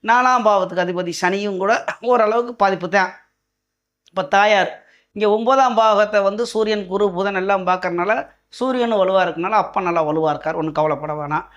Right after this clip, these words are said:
நீங்க பார்த்துக்குவீங்களா அப்படின்னா முதல்ல உங்களை நீங்க, என்னமோ சொல்லுவாங்கல்ல, த-, முதல்ல தனக்கு மிஞ்சினா தானே தானா, முதல்ல உங்களை நீங்க காப்பாத்திக்கணுமே. லக்னாதி-, லக்னாதிபதியும் ராசியும் கெட்டு போய் கிடக்குல்ல. குரு தசை நல்லா இருக்குமா அப்படின்னா முயற்சி,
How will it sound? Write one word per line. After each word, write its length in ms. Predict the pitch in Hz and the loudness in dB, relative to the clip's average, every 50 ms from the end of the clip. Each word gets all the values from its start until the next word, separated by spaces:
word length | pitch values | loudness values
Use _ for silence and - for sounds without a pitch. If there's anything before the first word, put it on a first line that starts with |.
| _ _ _ _ _ - 180 | _ _ _ _ _ -6 -4
நீங்க 200 | 208 240 240 226 202 156 196 | -2 0 0 0 0 2 2
பார்த்துக்குவீங்களா 680 | 202 233 233 269 233 214 233 220 214 202 202 214 214 202 | 2 2 2 -2 -4 -2 -2 -2 -2 0 0 2 2 2
அப்படின்னா 240 | 185 190 214 240 226 190 | 0 -2 -4 -6 -4 -2
முதல்ல 200 | 196 220 240 233 196 190 | -2 0 0 0 -2 -2
உங்களை 220 | 208 220 254 247 233 208 226 | -2 0 0 0 0 0 -2
நீங்க, 200 | 262 277 269 247 202 175 156 - - - _ | -2 0 2 2 0 0 -2 -6 -12 -18 _
என்னமோ 240 | 165 160 190 226 233 226 - | -6 -6 -4 -4 -4 -4 -6
சொல்லுவாங்கல்ல, 480 | 180 190 208 220 214 214 247 - 247 170 117 - - _ _ _ _ _ _ _ _ _ _ _ _ _ _ _ _ _ - | -6 -2 0 0 0 0 0 0 0 0 -2 -6 -12 _ _ _ _ _ _ _ _ _ _ _ _ _ _ _ _ _ -12
த-, 100 | 180 156 - _ _ _ - 151 | -12 -12 -12 _ _ _ -4 -4
முதல்ல 220 | 170 196 277 320 311 311 - | 0 0 0 0 0 0 0
தனக்கு 240 | 226 269 285 294 285 | 0 0 0 -2 -2
மிஞ்சினா 220 | 285 269 285 277 269 254 | 0 0 2 2 2 2
தானே 120 | 240 220 175 190 | 0 -2 -2 -4
தானா, 160 | 170 151 139 131 151 | -4 -4 -4 -6 -2
முதல்ல 220 | 170 214 254 277 233 208 | 0 2 2 2 0 0
உங்களை 240 | 226 247 285 294 285 262 | 0 0 0 2 2 0
நீங்க 160 | 262 247 240 247 | -2 -2 0 -2
காப்பாத்திக்கணுமே. 600 | 226 220 208 226 190 208 202 180 165 151 131 - - _ _ _ _ _ _ _ _ _ _ - 156 | -2 0 0 -2 -2 -2 -6 -4 -4 -4 -4 -6 -10 _ _ _ _ _ _ _ _ _ _ -6 -6
லக்னாதி-, 440 | 165 - 196 214 220 220 214 233 233 - 175 | -4 -4 0 0 0 2 0 0 -4 -2 -4
லக்னாதிபதியும் 760 | 175 175 202 214 220 220 233 208 220 214 233 247 269 262 226 190 | -4 -2 0 0 0 0 0 -2 -2 -4 -2 -2 -2 0 0 2
ராசியும் 440 | 190 202 196 - 226 226 233 247 247 247 - | 2 0 0 -2 -6 -8 -6 -8 -8 -6 -6
கெட்டு 140 | 214 208 240 226 | -6 -4 -2 -2
போய் 160 | 247 240 226 | -2 0 2
கிடக்குல்ல. 360 | 226 214 208 208 180 160 143 - - _ _ _ _ _ _ _ _ _ _ - | 0 0 0 -2 -2 -2 -4 -4 -6 _ _ _ _ _ _ _ _ _ _ -12
குரு 240 | 185 202 277 302 330 320 330 | -4 0 2 2 2 2 2
தசை 200 | 311 302 302 294 247 233 | 0 2 2 0 2 2
நல்லா 180 | 226 233 247 240 226 | 2 2 4 2 2
இருக்குமா 260 | 220 - 202 208 208 202 180 | 2 0 0 0 2 2 2
அப்படின்னா 280 | 180 190 202 220 233 247 - - - - - _ - 208 | 0 0 -2 0 0 0 0 -4 -10 -18 -18 _ -16 -12
முயற்சி, 440 | 226 247 262 277 277 277 - 262 | -6 -2 -2 -2 -2 -2 -6 -4